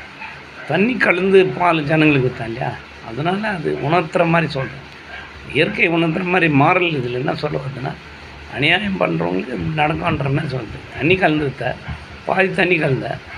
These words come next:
பாதி தண்ணிக்குரிய பணம் பாதி தண்ணியில போயிடுச்சு குரங்குனால. பாதி மேட்டில் வந்து இதை எடுத்து பார்த்தா உன் பணம் உன்கிட்ட இருக்கு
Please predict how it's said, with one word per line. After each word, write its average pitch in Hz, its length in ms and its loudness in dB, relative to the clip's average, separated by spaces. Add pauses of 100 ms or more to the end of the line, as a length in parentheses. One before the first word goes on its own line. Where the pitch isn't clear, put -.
(240)
பாதி 196 220 0
தண்ணிக்குரிய 190 520 2
பணம் 196 260 -4
பாதி 165 280 0
தண்ணியில 156 340 0
போயிடுச்சு - 360 -8 (120)
குரங்குனால. 117 520 0 (640)
பாதி 190 280 4
மேட்டில் 170 380 4
வந்து 170 220 0
இதை 170 120 -2
எடுத்து 156 300 -2
பார்த்தா 190 180 -6
உன் 139 260 2
பணம் 127 320 0
உன்கிட்ட 117 300 -6
இருக்கு - 240 -12